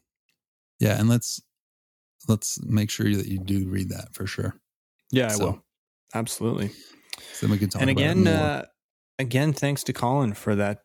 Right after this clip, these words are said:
Speaker 2: uh, that heater for the cover art here. If you're listening on Spotify, you can see that. That's at Colin underscore McGahan.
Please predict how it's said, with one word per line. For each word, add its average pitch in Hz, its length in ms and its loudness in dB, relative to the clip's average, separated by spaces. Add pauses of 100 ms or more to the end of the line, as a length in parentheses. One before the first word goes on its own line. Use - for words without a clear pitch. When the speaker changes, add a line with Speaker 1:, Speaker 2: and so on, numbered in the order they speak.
(120)
Speaker 2:
uh, 110 300 0 (260)
that 113 160 0
heater 123 360 0
for - 140 -10
the 104 80 -4
cover 120 340 0
art 127 180 0
here. 135 180 2
If 139 120 -6
you're 104 100 -4
listening 104 240 -4
on 92 120 -2
Spotify, 120 600 -2
you 107 120 -2
can 104 140 -4
see 113 280 -4
that. 113 280 -4 (880)
That's 104 240 -2
at 117 180 -4
Colin 110 300 -2
underscore 107 380 -2
McGahan. 123 680 2